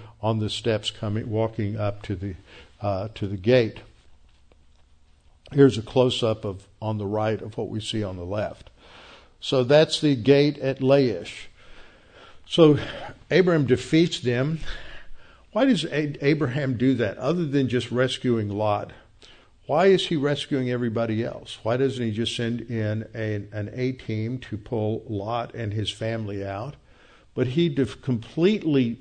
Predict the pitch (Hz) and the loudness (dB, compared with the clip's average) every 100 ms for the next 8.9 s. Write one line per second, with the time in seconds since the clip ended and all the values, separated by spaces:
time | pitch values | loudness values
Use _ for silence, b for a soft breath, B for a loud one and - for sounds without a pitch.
0 | 120 117 113 - 131 139 160 160 147 113 | -4 -2 0 -2 0 2 4 2 0 -2
1 | 113 139 139 131 117 - - 123 123 - | 0 0 -2 -2 -4 -6 -8 -6 -4 -4
2 | 117 117 104 107 123 139 123 127 - 120 | -4 -4 -2 -2 -2 -2 -2 -4 -4 -4
3 | 123 123 113 110 - 160 151 156 151 - | -2 -2 -2 -4 -4 -4 -2 -2 -2 -6
4 | _ - 139 170 185 - 151 123 117 - | _ -6 -2 2 2 0 -6 -4 -6 -4
5 | 156 160 160 156 156 151 B B B - | -2 -2 0 0 0 -4 B B B 0
6 | 139 113 143 160 - 147 139 135 - - | 0 2 2 0 -2 0 0 0 -4 -10
7 | _ 127 151 165 175 175 - 139 131 123 | _ 2 4 4 4 0 0 -4 -2 -6
8 | - - 135 131 - 123 120 107 | -6 -6 -4 -4 -4 -2 -2 -6